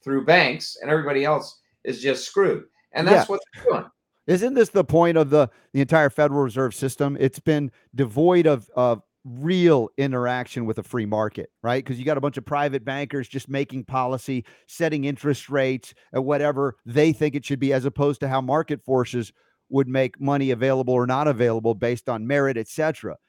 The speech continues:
Speaker 2: And that entire system, again, which has been predicted to in-, inevitably end up in a bankruptcy, among bankruptcies, uh, that I don't know how they roll it back at this point. You know, we've talked about attempts to end the Fed or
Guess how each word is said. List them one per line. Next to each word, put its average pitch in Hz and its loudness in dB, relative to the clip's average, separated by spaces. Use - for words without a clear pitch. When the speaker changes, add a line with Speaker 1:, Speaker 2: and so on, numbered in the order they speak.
Speaker 2:
And 135 -8
that 156 -2
entire 151 -4
system, 160 -6
again, 139 -2
which 131 0
has 139 -2
been 139 2
predicted 143 2
to 127 0
in-, 131 0
inevitably 131 0
end 120 -2
up 120 0
in 117 -2
a 113 -2
bankruptcy, 113 -4
among 117 -2
bankruptcies, 104 -6
uh, 120 2
that 135 -2
I 151 2
don't 208 0
know 160 2
how 147 2
they 147 2
roll 139 4
it 131 -2
back 156 -2
at 160 -4
this 127 -4
point. 92 -8
You 107 -6
know, 110 -2
we've 123 -4
talked 127 0
about 123 0
attempts 120 -4
to - -8
end 135 0
the 127 2
Fed 123 2
or 117 2